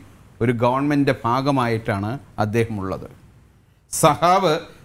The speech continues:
സഹാവായി തന്നെ അവരുടെ മനസ്സിലുണ്ടാവും, പാർട്ടിയിലുണ്ടാവും. പക്ഷേ നമ്മൾ നോക്കേണ്ടത് പൊതുജനം. ആ ഒരു പൊതുജനം എന്ന് പറയുന്നത് അവർ കഴിഞ്ഞ കാലങ്ങളിൽ നമ്മൾ, ഏം, വി-, വി എസിനെ നമ്മൾ കണ്ടതുപോലെ കഴിഞ്ഞ തിരഞ്ഞെടുപ്പിൽ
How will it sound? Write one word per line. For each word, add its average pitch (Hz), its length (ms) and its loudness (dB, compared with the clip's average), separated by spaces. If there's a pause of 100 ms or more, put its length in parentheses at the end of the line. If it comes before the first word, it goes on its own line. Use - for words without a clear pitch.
സഹാവായി 160 720 2
തന്നെ 151 280 2
അവരുടെ 131 320 0 (380)
മനസ്സിലുണ്ടാവും, 151 760 2 (140)
പാർട്ടിയിലുണ്ടാവും. 110 680 -4 (100)
പക്ഷേ 117 300 -4 (540)
നമ്മൾ 202 200 2
നോക്കേണ്ടത് 180 720 0 (720)
പൊതുജനം. 151 580 2 (640)
ആ 165 60 4
ഒരു 214 200 4
പൊതുജനം 180 640 2
എന്ന് 156 140 0
പറയുന്നത് 139 500 2 (380)
അവർ 156 220 4 (480)
കഴിഞ്ഞ 160 240 4
കാലങ്ങളിൽ 160 640 2
നമ്മൾ, 156 220 2 (180)
ഏം, 151 480 2 (260)
വി-, 147 220 2
വി 151 100 2
എസിനെ 156 340 2
നമ്മൾ 143 240 2
കണ്ടതുപോലെ 135 680 0
കഴിഞ്ഞ 175 240 0
തിരഞ്ഞെടുപ്പിൽ 156 600 0